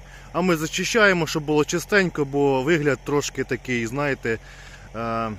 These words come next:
ну, не хазяйський, скажімо відверто. Тож, працюємо тут і рядом діляночки. А наступним планом у нас зачистка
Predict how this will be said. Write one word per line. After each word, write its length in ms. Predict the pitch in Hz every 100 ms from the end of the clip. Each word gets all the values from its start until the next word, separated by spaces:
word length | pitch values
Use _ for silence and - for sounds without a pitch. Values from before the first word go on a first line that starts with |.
| - - - - - - - - - - - -
ну, 240 | 127 170
не 140 | 160 160
хазяйський, 680 | 165 156 131 98 - 101 92
скажімо 440 | - 135 123 127 123
відверто. 580 | 131 127 117 98 - 101 - - - - - - - -
Тож, 340 | 151 131 - -
працюємо 720 | 165 175 - 208 202 190 190 156 - - - - -
тут 300 | - 208 - - - - - - - - - -
і 120 | 143
рядом 340 | 156 143 135 139
діляночки. 720 | 170 196 180 160 - 156 147 - - - - -
А 340 | 165 165 156
наступним 500 | 160 175 - 196 170
планом 380 | 170 190 185 156
у 60 | 147
нас 220 | 147 135
зачистка 540 | 135 135 147 - 143